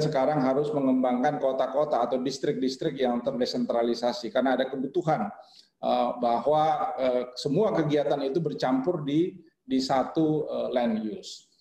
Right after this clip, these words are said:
Dan yang ketiga adalah terjadinya zoning flexibility. Kita tidak lagi bisa, eh, mendesain bahwa ini adalah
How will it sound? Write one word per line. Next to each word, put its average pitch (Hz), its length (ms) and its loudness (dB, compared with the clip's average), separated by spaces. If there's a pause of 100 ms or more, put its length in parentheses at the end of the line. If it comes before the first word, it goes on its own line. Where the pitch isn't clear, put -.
(280)
Dan 131 160 2
yang 143 240 0
ketiga 160 400 2
adalah 147 600 2
terjadinya 147 440 2
zoning 151 400 2
flexibility. 143 880 0 (180)
Kita 139 240 -2
tidak 147 300 2
lagi 143 240 2
bisa, 151 560 0
eh, 127 240 2
mendesain 143 640 2
bahwa 131 240 4
ini 147 240 0
adalah 131 500 0